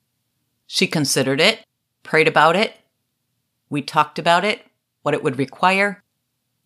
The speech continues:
And she has made the decision that she will join me in doing a podcast. We've been working on this. We've recorded several episodes already, and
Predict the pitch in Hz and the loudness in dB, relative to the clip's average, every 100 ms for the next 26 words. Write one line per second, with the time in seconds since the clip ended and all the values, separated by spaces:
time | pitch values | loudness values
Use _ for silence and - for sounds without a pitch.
0 | _ _ _ _ 151 156 254 262 262 190 | _ _ _ _ -6 -2 0 0 -2 -2
1 | 175 147 139 143 - 294 220 131 185 - | 0 0 -2 -4 -2 -2 0 0 -2 -6
2 | _ _ 135 135 185 214 - 254 254 214 | _ _ -12 -2 0 0 0 2 2 2
3 | 226 233 180 120 - _ _ _ _ _ | 2 4 2 -2 -6 _ _ _ _ _
4 | - 175 156 151 151 185 175 - 131 123 | -4 0 2 0 0 2 2 0 -6 -8
5 | - - _ _ _ _ _ _ _ _ | -10 -20 _ _ _ _ _ _ _ _
6 | _ - 143 135 151 165 208 202 147 135 | _ -6 -2 2 2 2 0 0 0 0
7 | 127 135 190 - - _ _ 143 143 143 | 2 0 -2 -6 -14 _ _ -4 -2 -2
8 | 135 143 139 127 - 139 131 - 135 170 | -4 -2 -2 -2 -2 -2 -2 -2 -2 -2
9 | - 165 156 139 123 113 117 175 _ _ | 0 0 2 2 2 0 -2 -6 _ _
10 | _ _ _ _ _ - 147 139 135 127 | _ _ _ _ _ -2 2 4 4 0